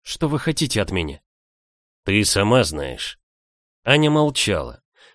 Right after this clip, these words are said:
Мужчина встал и в один момент оказался рядом с девушкой. «Все, что от тебя требуется, согласиться на мое предложение. Это займет у тебя всего месяц, но после ты будешь обеспечена на всю жизнь».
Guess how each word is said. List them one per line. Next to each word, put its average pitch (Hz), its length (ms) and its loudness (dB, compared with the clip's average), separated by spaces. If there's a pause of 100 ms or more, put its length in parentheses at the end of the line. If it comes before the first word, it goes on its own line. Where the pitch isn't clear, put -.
Мужчина 123 460 4
встал 175 320 2
и - 20 4
в 127 60 4
один 127 220 4
момент 131 360 2
оказался 113 560 2
рядом 104 320 4
с 98 80 -2
девушкой. 87 640 -4 (960)
«Все, 107 240 0
что - 180 0
от 90 140 0
тебя 92 280 2
требуется, 87 640 0
согласиться 95 800 0
на 101 80 2
мое 87 300 0
предложение. 87 840 -2 (440)
Это 160 160 0
займет 120 400 4
у 120 60 0
тебя 104 280 0
всего 113 360 2
месяц, - 600 -2 (220)
но 95 160 0
после 117 400 2
ты 90 100 -2
будешь 98 300 -2
обеспечена 92 680 0
на 90 120 0
всю 95 240 0
жизнь». 98 400 -2